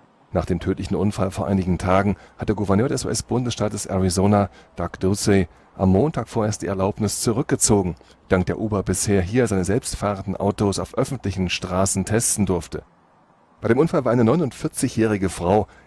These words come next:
in einem Vorort von Phoenix in der Nacht beim Überqueren einer Straße getötet worden von einem fahrerlosen S U V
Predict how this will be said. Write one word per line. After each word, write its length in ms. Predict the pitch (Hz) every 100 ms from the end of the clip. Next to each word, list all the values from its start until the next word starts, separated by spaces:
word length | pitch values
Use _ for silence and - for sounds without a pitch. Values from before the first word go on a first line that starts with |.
| -
in 80 | 113
einem 220 | 101 90
Vorort 320 | - 120 113
von 200 | - 90
Phoenix 520 | 85 - 139 117 -
in 80 | 107
der 100 | 92
Nacht 260 | 90 110 -
beim 120 | 90
Überqueren 500 | 90 87 - 110 110
einer 160 | 95 92
Straße 460 | - 95 101 -
getötet 480 | 101 95 107 113 107
worden 300 | 107 104 101 _ _ _
von 120 | -
einem 200 | 110 104
fahrerlosen 680 | 98 123 127 117 101 101 98
S 240 | 120 -
U 120 | 104
V 100 | 92